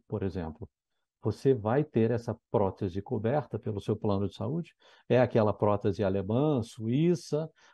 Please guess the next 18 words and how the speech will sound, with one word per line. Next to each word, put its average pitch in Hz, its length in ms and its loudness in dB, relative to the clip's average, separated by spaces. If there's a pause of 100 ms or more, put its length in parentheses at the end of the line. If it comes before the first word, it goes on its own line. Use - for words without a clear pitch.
ou 120 160 2
é 117 80 2
uma 117 160 -2
prótese 113 520 0
chinesa 104 800 0
ou 90 220 -10
paraguaia? 87 640 -4 (720)
Ah, 139 760 -6
então 120 300 -8
talvez 147 580 -2
seja 165 240 -6
interessante 160 880 -4
você 113 340 -4
ter 110 480 -4
também 104 380 -2
o 107 80 0
dinheiro 98 260 -6
guardado 104 520 -6